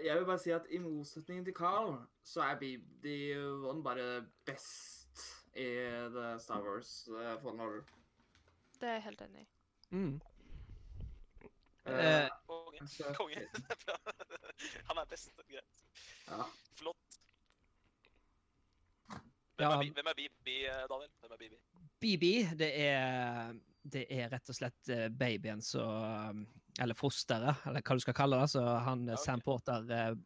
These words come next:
Speaker 3: eh, bærer med seg. Eh, han
Speaker 4: Ok.
Speaker 3: har en fantastisk egenskap. Jeg har ikke lyst til å si han, fordi at den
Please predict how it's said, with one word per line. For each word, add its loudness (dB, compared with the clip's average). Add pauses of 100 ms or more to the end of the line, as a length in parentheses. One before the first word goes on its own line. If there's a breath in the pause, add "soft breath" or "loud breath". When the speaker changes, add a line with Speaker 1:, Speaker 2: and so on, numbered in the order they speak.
(120)
Speaker 3:
eh, -4
bærer 4
med 8
seg. 4 (120)
Eh, 0 (140)
han 0
Speaker 4:
Ok. -10
Speaker 3:
har 6
en 0
fantastisk -2
egenskap. 4
Jeg 0
har 2
ikke 2
lyst 6
til 2
å 2
si 4
han, 6
fordi 2
at -2
den -6